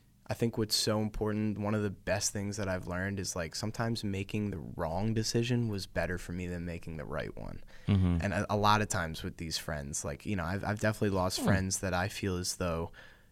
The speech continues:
Speaker 1: you know, I didn't really need to get rid of, or maybe I was being a selfish one, or maybe I was, and I look back on that, and, you know, maybe if that friendship worked out, I could have had a friend for life, and that has no value at all. But let's say,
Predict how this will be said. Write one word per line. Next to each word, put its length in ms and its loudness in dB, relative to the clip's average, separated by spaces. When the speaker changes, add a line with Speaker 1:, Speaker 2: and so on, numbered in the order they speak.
Speaker 1:
you 120 -2
know, 100 0
I 140 2
didn't 240 2
really 280 2
need 440 2
to 80 -4
get 80 0
rid 200 4
of, 120 2
or 80 -2
maybe 340 0
I 240 4
was 180 -2
being 280 0
a 40 -2
selfish 460 -2
one, 160 -2
or 60 0
maybe 320 2
I 160 4
was, 200 -2
and 140 -2
I 80 2
look 240 -2
back 260 2
on 180 -2
that, 340 -4
and, 360 -2
you 140 4
know, 100 2
maybe 520 8
if 320 2
that 260 4
friendship 500 2
worked 260 2
out, 220 4
I 100 2
could 140 -2
have 100 -2
had 140 2
a 60 -2
friend 240 -2
for 120 -2
life, 300 0
and 120 0
that 260 0
has 320 -2
no 180 8
value 500 4
at 60 0
all. 260 6
But 160 -2
let's 220 2
say, 380 2